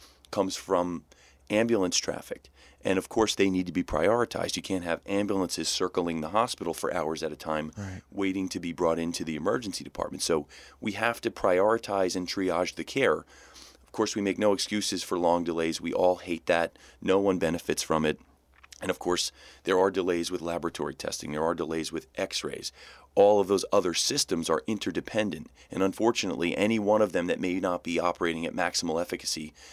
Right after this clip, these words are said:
Speaker 1: can slow the whole process down. So we are aware of it. We've not forgotten about you, and we will get to you as soon as we can. We want to make sure you get the care that you need.
Speaker 2: Okay, great. And just to make it clear, it's not just at your hospital, it's at every
Speaker 1: It's
Speaker 2: hospital.
Speaker 1: certainly a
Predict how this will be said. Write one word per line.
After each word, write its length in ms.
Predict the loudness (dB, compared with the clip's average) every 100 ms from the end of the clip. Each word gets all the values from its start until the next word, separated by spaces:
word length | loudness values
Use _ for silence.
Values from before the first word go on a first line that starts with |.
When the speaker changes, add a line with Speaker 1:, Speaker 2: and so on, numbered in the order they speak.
| -14
Speaker 1:
can 160 | -6 -2
slow 260 | 2 2 2
the 100 | 2
whole 180 | 0
process 480 | -2 -6 -4 -4 -6
down. 280 | -6 -6 -2
So 240 | 0 0 -4 -20 -20 -12
we 180 | -4 4
are 200 | 6 8
aware 320 | 6 6 4
of 120 | 6 4
it. 140 | 4
We've 180 | 0 -4
not 300 | -2 -2 -2
forgotten 440 | 0 2 4 2 0
about 280 | 2 2
you, 160 | 0 -2
and 100 | 0
we 120 | 0
will 120 | 0
get 200 | 0 0
to 100 | -2 -6
you 60 |
as 80 | -2
soon 220 | 0 0
as 120 | 0
we 120 | -2 -4
can. 340 | -4 -4 -8 -12 -20 -20 _ _
We 140 | -4 -2
want 160 | 0
to 60 | -2
make 160 | -2
sure 180 | -2 -2
you 140 | -2 -4
get 160 | -6
the 60 | -6
care 200 | -4 -4
that 160 | -4
you 60 | -8
need. 260 | -10 -12 -16 _ -4
Speaker 2:
Okay, 260 | -4 -6 -6
great. 280 | -4 -4 -4 -14
And 80 | -12
just 160 | -10 -4
to 60 | -2
make 160 | -2
it 120 | -4
clear, 320 | 2 4 6 4
it's 200 | 0 -2
not 220 | -2 0
just 380 | -2 -2 -4 -6
at 120 | -4
your 140 | -4
hospital, 520 | -4 -6 -6 -8 -8 -6
it's 160 | -4
at 100 | -2
every 240 | 0 0 -2
Speaker 1:
It's 80 |
Speaker 2:
hospital. 480 | 2 2 2 2 2
Speaker 1:
certainly 360 | 2 2 2
a 40 | 2